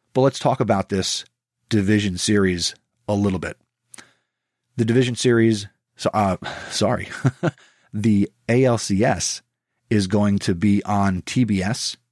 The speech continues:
Thank God Bob Costas is not going to be on the call. I don't have the broadcast team up in front of me, but I did ma-, I did hear Bob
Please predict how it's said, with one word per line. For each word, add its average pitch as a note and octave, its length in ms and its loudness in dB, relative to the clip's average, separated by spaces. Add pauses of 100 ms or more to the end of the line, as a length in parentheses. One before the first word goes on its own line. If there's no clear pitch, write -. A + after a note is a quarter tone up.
(100)
Thank A#2 440 -4
God F#2 500 -2 (480)
Bob G2 240 2
Costas F#2+ 460 -2
is E2 120 -6
not F#2+ 440 0
going F2+ 240 -4
to F2+ 100 -4
be E2 320 -6 (580)
on G2 180 0
the F2+ 60 -10
call. F2+ 400 -4 (300)
I G2 120 -2
don't G2+ 340 -2
have G2 240 0
the F2+ 80 -2
broadcast F#2+ 640 -2 (440)
team G2 520 0 (400)
up - 240 -2 (100)
in F2+ 100 -8
front C3 260 -2
of E2+ 80 -2
me, F2+ 240 -2 (440)
but G2 100 0
I F#2 220 -2 (500)
did G2+ 240 0
ma-, F#2+ 320 -2
I F#2 140 -4
did G2 200 0
hear G2+ 180 2
Bob F#2+ 400 0